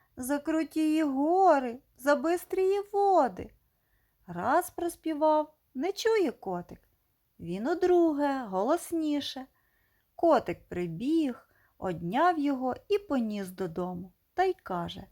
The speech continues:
«Тепер же я піду далеко-далеко, і хоч як уже будеш кричати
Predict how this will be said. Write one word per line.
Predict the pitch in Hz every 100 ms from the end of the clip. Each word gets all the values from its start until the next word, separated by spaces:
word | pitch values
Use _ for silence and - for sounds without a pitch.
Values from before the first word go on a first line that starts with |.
| _ _ _ _ _ _ _ _ _
«Тепер | - 180 - 285 403
же | 359 254
я | 202
піду | - 196 160 165 196 _ _
далеко-далеко, | 175 170 165 165 185 294 415 - - 330 320 311 285 240 180 170 - - _ _ _ _ -
і | 311
хоч | 381 381 - -
як | 403 349 -
уже | 226 247
будеш | 240 277 180 175
кричати | - 175 175 - 302 415 453 -